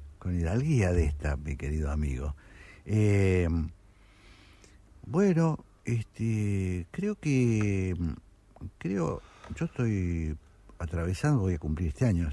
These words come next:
setenta años. El recuerdo que yo tengo de hace no tanto es que un hombre de setenta años era un hombre muy mayor. Hace no tanto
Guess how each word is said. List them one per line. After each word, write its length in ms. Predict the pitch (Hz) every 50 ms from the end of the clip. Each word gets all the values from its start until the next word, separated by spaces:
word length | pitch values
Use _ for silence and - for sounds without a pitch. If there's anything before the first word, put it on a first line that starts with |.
| 69
setenta 680 | - - - - 82 76 - 104 101 87 82 - 117 123
años. 420 | 113 76 78 90 107 120 - - - _ - - - - - - - - - - - - - - - - - - - - _ _ - - - - - - - - - - -
El 120 | - 117 110
recuerdo 380 | 113 131 - - 180 190 175
que 100 | 135 127
yo 100 | 113 117
tengo 560 | - - 135 127 131 120 127 120 117 104 - - - - - - _ - - - - - _
de 260 | - 87 92 87 104 110
hace 260 | 113 104 - 107 101
no 120 | 98 95
tanto 560 | - - 113 95 87 85 - - 107 123 - - - - - - -
es 120 | - -
que 100 | - -
un 100 | 104 110
hombre 180 | 123 127 135 127
de 40 | 101
setenta 420 | - - 90 95 107 101 92 104
años 260 | 110 120 127 120 - -
era 100 | 131 139
un 100 | 127 107
hombre 200 | 110 127 123 98
muy 440 | 78 80 82 73 - - - 117 123
mayor. 500 | 104 76 71 85 98 123 98 76 - - - - - - - - - - - - - - - - - -
Hace 260 | - 143 - - 120
no 160 | 90 80 76
tanto 520 | 71 - - 87 69 67 67 - - 69